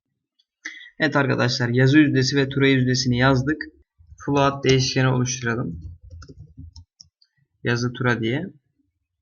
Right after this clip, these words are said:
İlk önce bunların yüzdeliklerini hesaplayalım. Yazının hangi oranda geldiğini hesaplamak için yazının kaç kere geldiği ve yazının artı turanın, yani tüm olayların kaç kere gerçekleştirdiğini yazıyoruz. Bu ikisini birbirine bölüyoruz ve bize bir oran geliyor.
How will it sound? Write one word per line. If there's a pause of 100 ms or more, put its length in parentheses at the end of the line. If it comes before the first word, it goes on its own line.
(800)
İlk
önce
bunların (760)
yüzdeliklerini
hesaplayalım. (260)
Yazının (120)
hangi
oranda
geldiğini
hesaplamak
için (420)
yazının
kaç
kere
geldiği
ve (460)
yazının
artı (100)
turanın,
yani
tüm (180)
olayların
kaç
kere
gerçekleştirdiğini
yazıyoruz.
Bu
ikisini
birbirine
bölüyoruz
ve
bize
bir
oran
geliyor.